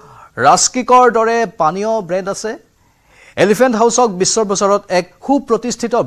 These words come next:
ব্ৰেণ্ড বুলি উল্লেখ কৰিলে ৰিলায়েন্স কনজিউমাৰ প্ৰডাক্টছ লিমিটেডৰ চি ই অ কেতন মোদীয়ে। শ্ৰীলংকাৰ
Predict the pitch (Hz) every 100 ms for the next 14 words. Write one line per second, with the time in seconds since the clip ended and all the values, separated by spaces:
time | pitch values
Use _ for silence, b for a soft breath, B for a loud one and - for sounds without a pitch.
0 | 110 160 202 208 190 190 185 B B 170
1 | 233 220 156 120 120 185 b - 143 180
2 | 240 - - 165 156 165 180 185 175 160
3 | 139 180 - - 156 139 135 127 131 127
4 | - 220 185 143 127 165 b b - 156
5 | 170 190 175 139 107 73 _ b b b
6 | - 202 214 226 220